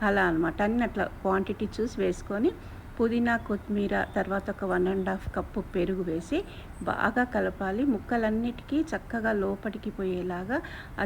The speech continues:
చికెన్ లెగ్ పీసెస్ ఉంటే వాటికి అంతా లోపలికి వెళ్ళేలాగా బాగా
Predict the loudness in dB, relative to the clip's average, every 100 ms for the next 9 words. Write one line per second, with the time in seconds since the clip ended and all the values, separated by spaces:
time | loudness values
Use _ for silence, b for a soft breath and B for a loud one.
0 | -4 -2 0 2 0 -2 -4 -2 -4 -2
1 | -4 -2 0 -2 -2 -6 -4 -2 -2 0
2 | 0 -2 -6 -6 -2 -2 0 -2 -2 -2
3 | -4 B B B -4 2 2 2